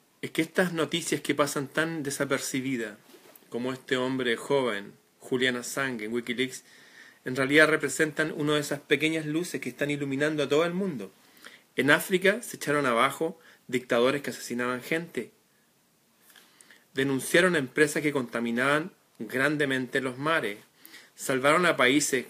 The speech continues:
como Islandia, un ejemplo, y mostraron que los verdaderos antipatriotas y los que hacen mal son los banqueros,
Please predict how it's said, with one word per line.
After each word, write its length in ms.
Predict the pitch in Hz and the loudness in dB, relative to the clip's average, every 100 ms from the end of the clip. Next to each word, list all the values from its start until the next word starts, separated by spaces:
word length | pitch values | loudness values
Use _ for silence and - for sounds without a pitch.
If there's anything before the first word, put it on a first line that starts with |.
| - | -8
como 500 | 120 113 104 95 - _ _ _ _ _ | -6 -4 -6 -8 -14 _ _ _ _ _
Islandia, 720 | - 117 117 143 156 120 123 - | -8 -6 2 2 2 -2 -4 -4
un 180 | 131 | -4
ejemplo, 640 | 117 - 160 135 123 143 - - - _ _ - | -4 2 2 0 -8 -10 -10 -20 -20 _ _ -12
y 80 | 120 | -8
mostraron 400 | 120 - 160 156 | -6 0 0 0
que 100 | 139 | -4
los 160 | 135 | -4
verdaderos 640 | 123 120 117 117 156 196 185 - _ _ _ - | -4 -2 0 4 6 6 2 -8 _ _ _ -4
antipatriotas 800 | 131 135 151 139 120 131 151 170 | -4 0 2 2 2 4 4 4
y 0 | |
los 120 | 156 | 2
que 60 | 147 | 2
hacen 200 | 139 156 | 2 2
mal 160 | 156 160 | 0 0
son 120 | 151 | 0
los 140 | 139 | 0
banqueros, 500 | 120 117 - 220 - | 0 -4 0 0 -2